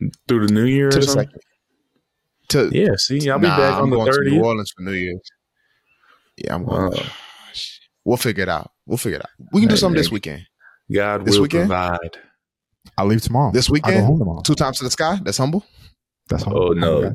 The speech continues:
Speaker 1: Jay Hall's going to North Carolina.
Speaker 3: I mean, y'all can
Speaker 2: Oh.
Speaker 3: hang out, though.
Speaker 1: Yeah, I mean, I,
Speaker 2: It's
Speaker 1: I
Speaker 2: not
Speaker 1: live here. I ain't going to Cali, so.
Speaker 3: Pat,
Speaker 2: Yeah, we'll,
Speaker 3: if you
Speaker 2: we'll
Speaker 3: actually do
Speaker 2: figure it
Speaker 3: meet
Speaker 2: out.
Speaker 3: up with Caleb, I'm gonna be jealous 'cause I haven't seen this dude in, like, two months.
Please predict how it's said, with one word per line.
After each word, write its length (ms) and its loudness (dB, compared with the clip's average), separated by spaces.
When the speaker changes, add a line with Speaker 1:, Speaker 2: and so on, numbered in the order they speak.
Speaker 1:
Jay 40 0
Hall's 240 -2
going 220 0
to 80 -6
North 200 -4
Carolina. 520 -4
Speaker 3:
I 80 2
mean, 160 4
y'all 160 4
can 80 4
Speaker 2:
Oh. 40 4
Speaker 3:
hang 160 0
out, 160 -2
though. 200 -2
Speaker 1:
Yeah, 240 2
I 20 -2
mean, 160 -2
I, 160 0
Speaker 2:
It's 160 0
Speaker 1:
I 60 0
Speaker 2:
not 100 2
Speaker 1:
live 160 0
here. 400 -8
I 140 0
ain't 100 0
going 220 2
to 60 -10
Cali, 360 -2
so. 260 -8
Speaker 3:
Pat, 280 2
Speaker 2:
Yeah, 160 0
we'll, 160 2
Speaker 3:
if 180 2
you 160 4
Speaker 2:
we'll 80 4
Speaker 3:
actually 260 2
do 40 4
Speaker 2:
figure 100 4
it 40 0
Speaker 3:
meet 120 2
Speaker 2:
out. 40 4
Speaker 3:
up 40 4
with 120 2
Caleb, 360 2
I'm 180 0
gonna 200 0
be 80 4
jealous 340 0
'cause 140 -6
I 100 0
haven't 180 0
seen 140 -6
this 100 -6
dude 200 -2
in, 60 -4
like, 120 -6
two 140 -6
months. 320 -4